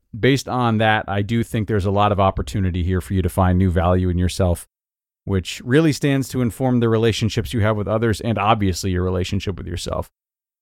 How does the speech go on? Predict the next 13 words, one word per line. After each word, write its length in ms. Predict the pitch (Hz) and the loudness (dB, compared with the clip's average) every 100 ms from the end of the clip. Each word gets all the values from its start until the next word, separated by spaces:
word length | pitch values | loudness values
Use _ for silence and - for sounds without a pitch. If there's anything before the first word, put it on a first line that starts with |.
| - | -2
which 200 | 143 - | 0 2
is, 460 | 120 120 151 131 - - | 4 4 2 -4 -10 0
uh, 180 | 104 95 | 2 4
good 180 | 92 90 | 4 2
news 240 | 127 120 | 0 -2
because 280 | 95 92 85 | -2 0 2
that's 180 | 92 - | 0 0
precisely 680 | 92 - 98 98 98 95 113 | -2 2 2 2 0 0 0
what 180 | 98 | 0
this 140 | 98 - | 0 2
podcast 560 | 85 82 82 87 87 | 2 2 4 4 4
is 80 | 120 | 0
for. 400 | - 147 - - | 2 2 2 -2